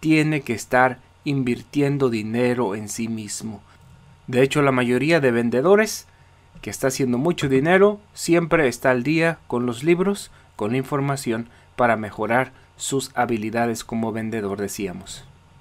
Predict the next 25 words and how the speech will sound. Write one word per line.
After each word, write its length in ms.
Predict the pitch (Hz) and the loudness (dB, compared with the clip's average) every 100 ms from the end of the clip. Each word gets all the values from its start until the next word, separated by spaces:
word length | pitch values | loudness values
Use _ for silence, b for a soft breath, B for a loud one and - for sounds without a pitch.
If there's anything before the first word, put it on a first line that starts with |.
| _ _ - | _ _ -14
Es 100 | 120 | -6
por 220 | - 131 | 0 2
eso 220 | 151 151 | 2 -2
que 120 | 139 151 | 0 -2
es 160 | - | 0
tan 200 | 147 160 | 2 4
importante, 760 | 202 185 190 190 208 196 160 147 | 2 2 0 2 2 2 2 2
así 220 | 139 151 | 0 -4
como 300 | 147 123 113 | -4 -4 -4
estar 500 | - - 175 139 123 - | -2 6 6 6 0 -8
al 200 | 110 117 | -6 0
día 260 | 147 127 | 0 0
con 140 | 127 127 | -2 -2
la 60 | |
información, 720 | 139 156 156 151 - 143 139 - B B B 147 | -2 -2 -2 -2 -2 -2 -2 -6 B B B -4
el 320 | 151 147 - | 0 0 -2
reconocer 1040 | 135 139 135 143 139 135 131 170 156 107 - | 0 0 0 0 0 -2 -2 0 0 0 0
o 200 | 131 156 | 2 2
aceptar 560 | - 131 - 139 131 | 0 -6 -2 0 0
responsabilidad 960 | 123 123 123 123 127 123 120 113 123 - | -2 -6 -4 -4 -2 -2 -2 -2 -4 -4
por 160 | 113 | -6
los 240 | 110 - 131 | -6 -8 -8
actos 400 | - - 123 110 | -8 -6 -6 -4
de 120 | 110 | -4
uno. 380 | 110 113 104 | -4 -6 -8